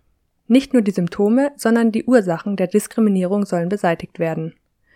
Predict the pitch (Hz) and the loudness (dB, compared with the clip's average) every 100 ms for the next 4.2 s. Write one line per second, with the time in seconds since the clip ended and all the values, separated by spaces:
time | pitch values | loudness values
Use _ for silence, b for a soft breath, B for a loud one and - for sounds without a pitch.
0 | b b 220 208 196 190 233 - 262 254 | b b 0 2 4 2 0 0 -4 -4
1 | - 208 190 170 185 - - 196 180 170 | -4 -2 0 0 -2 -4 -2 -2 -2 -4
2 | - 180 214 233 254 269 277 190 - 180 | -4 0 0 0 0 0 -2 -4 -4 -2
3 | 202 247 240 226 208 - 175 - 190 214 | 0 0 0 -2 -2 -4 -6 -4 -4 0
4 | 277 | -2